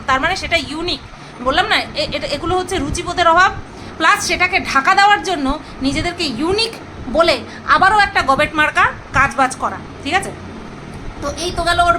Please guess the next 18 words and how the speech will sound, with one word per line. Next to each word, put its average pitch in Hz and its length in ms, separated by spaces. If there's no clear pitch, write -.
বাজারের 285 400
ব্যাগ 247 260
নিয়ে 262 260
উত্তরের 311 420
আমার 277 200
সমালোচনা, 220 500
ওর 262 120
উত্তরকে 302 500
নিয়ে 311 200
আমার 277 180
সমালোচনা। 202 520
এবার 311 300
কালকে 339 280
একটা 381 280
ভিডিও 285 300
করেছিলাম 339 480
মারিয়াকে 262 400
নিয়ে, 302 260